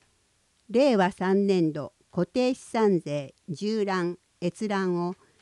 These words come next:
四月一日木曜日から開始します。土地、家屋価格等縦覧帳簿の縦覧。固定資産税の納税者が土地や家屋の評価額と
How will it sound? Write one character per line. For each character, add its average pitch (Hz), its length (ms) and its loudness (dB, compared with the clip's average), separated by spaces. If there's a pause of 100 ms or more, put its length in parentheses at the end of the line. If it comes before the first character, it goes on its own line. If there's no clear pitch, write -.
(180)
四 - 220 -6
月 240 280 -4
一 214 340 -10
日 208 560 -6
木 196 380 2
曜 269 220 4
日 156 120 0
か 151 160 -4
ら 143 200 -4
開 185 260 0
始 196 160 -8
し - 160 -4
ま 165 160 -2
す。 - 220 -20 (1200)
土 202 140 -4
地、 208 520 -6
家 233 200 2
屋 277 280 2
価 254 180 -6
格 202 360 -6
等 185 420 -2 (120)
縦 247 360 -2
覧 254 240 2
帳 240 320 0
簿 180 160 0
の 151 160 2
縦 170 320 0
覧。 147 260 -2 (960)
固 202 140 2
定 262 280 4
資 - 60 -12
産 247 380 0
税 185 220 0
の 165 200 0
納 208 280 6
税 214 220 0
者 160 200 -4
が 156 240 -2 (400)
土 190 140 0
地 - 220 -6
や 202 220 0
家 269 220 2
屋 240 220 2
の 165 160 4
評 214 260 0
価 220 140 0
額 185 260 2
と 160 300 -6